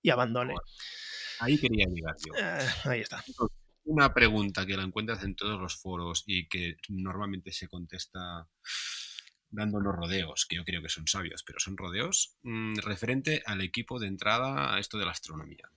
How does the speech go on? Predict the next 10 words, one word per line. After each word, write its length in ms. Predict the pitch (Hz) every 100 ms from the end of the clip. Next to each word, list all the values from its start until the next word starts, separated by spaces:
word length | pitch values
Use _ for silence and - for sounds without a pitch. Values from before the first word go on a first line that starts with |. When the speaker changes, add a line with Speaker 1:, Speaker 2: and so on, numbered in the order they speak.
| _ _ _
Speaker 2:
¿vale? 260 | 110 202 -
Alguien 300 | 104 139 117
que 300 | 113 131 - _ _ -
ya 120 | 113
ha 20 |
pasado 320 | 127 117 101 90
por 100 | 80
la 100 | -
fase 260 | - 90
libros, 580 | 107 131 185 226 -